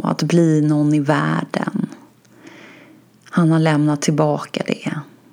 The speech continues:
Och här skriver han utifrån där han upplever att han befinner sig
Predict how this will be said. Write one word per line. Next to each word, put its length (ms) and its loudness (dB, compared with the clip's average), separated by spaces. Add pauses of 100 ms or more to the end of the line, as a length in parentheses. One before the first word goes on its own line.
(300)
Och 180 0
här 540 0
skriver 520 0
han 260 0
utifrån 560 -2
där 160 0
han 500 0
upplever 960 -2
att 140 -8
han 180 0
befinner 480 0
sig 440 -2